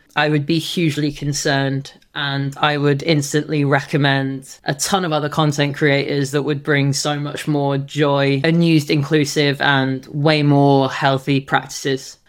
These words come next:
I was basically put on a list to go to an eating disorder clinic, and it was an N H S waiting list.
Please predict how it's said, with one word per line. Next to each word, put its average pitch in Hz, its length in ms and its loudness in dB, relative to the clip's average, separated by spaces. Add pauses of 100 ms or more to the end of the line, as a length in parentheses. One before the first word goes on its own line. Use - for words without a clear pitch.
(400)
I 175 100 4
was 165 120 2
basically 160 540 2
put 165 280 0
on 151 320 2
a 156 100 -4
list 160 480 -2
to 160 80 2
go 156 240 4
to 156 240 0
an 160 100 4
eating 156 280 0
disorder 151 360 -2
clinic, 147 440 -6
and 147 280 -4
it 160 140 2
was 156 160 0
an 156 80 2
N 156 100 2
H 151 240 -2
S 156 220 0
waiting 147 340 -2
list. 139 460 -8